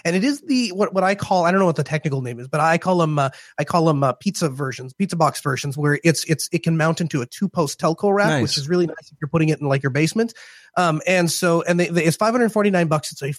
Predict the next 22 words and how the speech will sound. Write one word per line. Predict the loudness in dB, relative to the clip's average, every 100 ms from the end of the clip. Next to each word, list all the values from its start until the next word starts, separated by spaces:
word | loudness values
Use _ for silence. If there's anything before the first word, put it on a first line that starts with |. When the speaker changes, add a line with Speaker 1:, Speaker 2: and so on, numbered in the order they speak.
| _
Speaker 1:
four | 0 0
bay | 2 2 2 0 -2
module, | 0 0 0 -2 -2
so | 0
I |
would | 0
assume | 0 0 0
that | 0 0
the, | 2 2 -2 -12 -4
it's | -2
basically | 0 0 -2 -2
the | -2
same | 0 -2
thing | -2 -6
that | -4
you | 0 2
have, | 2 2
it | 0
just | -4 -6 -6 -10
slightly | -2 -2 0
different | -2 -2 -6 0
oriented. | 2 2 -2 -6